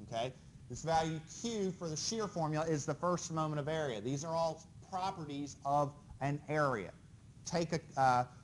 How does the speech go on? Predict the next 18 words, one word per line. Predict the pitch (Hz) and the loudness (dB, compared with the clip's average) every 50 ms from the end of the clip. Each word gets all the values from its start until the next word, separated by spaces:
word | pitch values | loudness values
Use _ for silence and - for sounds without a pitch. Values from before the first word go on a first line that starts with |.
| - - - | -12 -6 -2
a | 117 120 | 0 4
lightsaber | 135 156 165 170 143 - - 175 160 165 165 156 160 165 | 8 8 8 8 6 2 0 2 2 2 2 2 2 0
or | 151 139 139 | 0 2 4
samurai | - - 170 165 160 160 156 160 160 | 6 6 6 6 4 4 2 2 2
sword, | 151 - - 165 160 160 147 | 0 0 0 0 0 0 -2
depending | 135 - - 170 160 156 156 | -4 -4 -2 -2 0 0 -2
upon | 135 - 170 151 151 151 | -2 -2 -2 -2 0 -2
your | 143 | -2
preferences, | - - 160 156 151 - 160 147 - 160 160 143 - | 0 2 4 4 4 2 0 0 0 0 0 0 0
cut | - - 185 175 - - - | 0 2 2 2 2 0 -2
through | 170 160 156 | -2 0 0
a | 143 | 0
member, | 151 156 160 165 165 151 123 123 131 - - - - | 0 0 0 0 0 0 0 -2 -4 -4 -8 -12 -2
you | - 139 160 | 2 6 8
will | 160 170 165 | 8 8 8
see | - - - 180 175 | 6 6 6 6 8
a | 175 165 | 8 8
shape. | 156 - - - - 220 202 170 123 101 - | 6 4 2 2 4 6 6 6 4 2 0